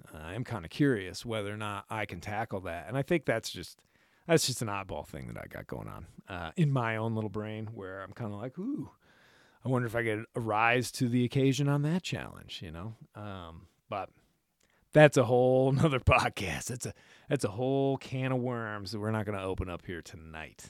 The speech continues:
Um, but yeah, I, I think, I think in the end, we do sort of, uh, when you're, when you're stuck in one of these situations that there really is no escape from, and you have to, whew,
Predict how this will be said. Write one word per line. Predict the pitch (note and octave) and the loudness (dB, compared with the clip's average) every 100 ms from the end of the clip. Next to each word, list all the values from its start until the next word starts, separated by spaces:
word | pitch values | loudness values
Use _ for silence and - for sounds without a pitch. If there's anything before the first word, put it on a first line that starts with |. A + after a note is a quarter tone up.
| - - | -20 -14
Um, | F2+ F2 F2 F2 - _ - _ - - | -12 -12 -12 -16 -18 _ -20 _ -10 2
but | E3 | 4
yeah, | E3+ B2 | 4 2
I, | A2 A2+ | 0 -2
I | B2+ | -4
think, | - D3 - - | -4 -6 -8 -16
I | A#2 | -10
think | - D3+ - - _ _ - | -4 -6 -6 -20 _ _ -6
in | C#3+ C#3 | -2 2
the | D3 | 4
end, | E3 D#3+ D#3+ - - - | 4 2 0 -4 -14 -6
we | B2+ | -4
do | A#2 B2+ C3 C3 C3 B2+ | -2 0 2 2 2 0
sort | - B2 A#2 | 0 2 2
of, | A2+ G#2+ G#2 | 2 -2 -4
uh, | G#2 G#2 G2+ G2+ - _ _ _ - _ | -4 -2 -4 -6 -10 _ _ _ -20 _
when | - C3 | -2 2
you're, | B2+ - | 2 2
when | C3 B2 | 0 0
you're | A#2 A#2 A2+ _ _ - | 2 2 0 _ _ -14
stuck | - D3+ C3+ | 2 2 4
in | E3 | 2
one | D3 | 4
of | D3 | 4
these | D3+ | 2
situations | - C3 C#3+ A2+ E2+ - D#2+ E2+ - - _ - G#2+ | 0 -4 -2 -2 -2 -6 -10 -10 -14 -20 _ -18 -6
that | F#2+ F#2 - | -4 -4 -6
there | A#2 A2 G#2+ | -2 0 0
really | A2+ C3 C3+ C#3+ C3+ | 0 0 0 0 0
is | B2 | 0
no | C3 C3 | 0 0
escape | A#2+ - E2 | 0 -2 -4
from, | - F2 F2 | -4 -6 -6
and | F2 | -6
you | F#2+ | -6
have | G2+ F#2+ | -6 -6
to, | - - F2+ E2+ D2+ - | -10 -10 -8 -10 -12 -12
whew, | - - | -12 -12